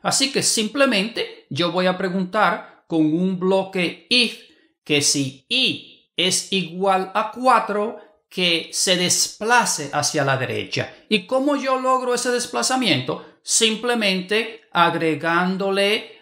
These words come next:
al eje X un valor arbitrario. Lo puedo sumarle un número o sencillamente le pongo un número arbitrario. Yo le voy a decir que se vaya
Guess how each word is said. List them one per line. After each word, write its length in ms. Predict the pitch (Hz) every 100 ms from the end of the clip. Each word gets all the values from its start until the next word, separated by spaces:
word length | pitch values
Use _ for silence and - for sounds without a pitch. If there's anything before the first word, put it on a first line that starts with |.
| _
al 720 | - 170 165 165 165 - - _
eje 800 | 180 190 185 196 - - - _ _
X 960 | - 262 - 214 226 - - - - _
un 240 | - 226 220
valor 560 | 226 214 220 214 214 -
arbitrario. 680 | 214 233 277 175 123 110 131
Lo 160 | 143
puedo 240 | 196 208 226
sumarle 680 | - 233 214 247 233 226
un 160 | 226 240
número 340 | 269 233 214
o 120 | 190
sencillamente 880 | 180 175 160 - 208 220 220 202 180
le 120 | 180 170
pongo 340 | 180 196 202
un 120 | 196
número 360 | 196 202 202 196
arbitrario. 580 | 196 240 240 123 113 120
Yo 180 | 139
le 100 | 151
voy 160 | 170 190
a 60 | 190
decir 840 | 214 - 277 247 247 - _ _
que 440 | - 175 160 156 -
se 280 | - 180 165
vaya 720 | 202 240 226 214 202 208